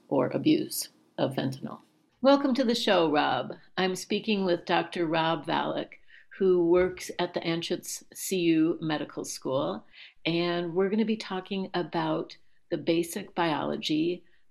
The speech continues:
of fentanyl. That's the drug that is causing so much grief in Boulder and across the nation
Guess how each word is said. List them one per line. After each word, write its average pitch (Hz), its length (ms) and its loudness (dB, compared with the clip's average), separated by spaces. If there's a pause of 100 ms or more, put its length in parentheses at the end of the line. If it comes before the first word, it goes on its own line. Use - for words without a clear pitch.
of 190 180 -2
fentanyl. 190 720 0
That's 160 300 -4
the 185 100 0
drug 151 460 0 (240)
that 156 340 -2 (100)
is 156 540 0
causing 165 640 -6 (320)
so - 260 -2
much 180 220 0
grief 143 480 -2 (140)
in 160 220 0
Boulder 156 320 0
and 156 180 -4
across 156 420 -6
the 170 60 -6
nation 160 680 -6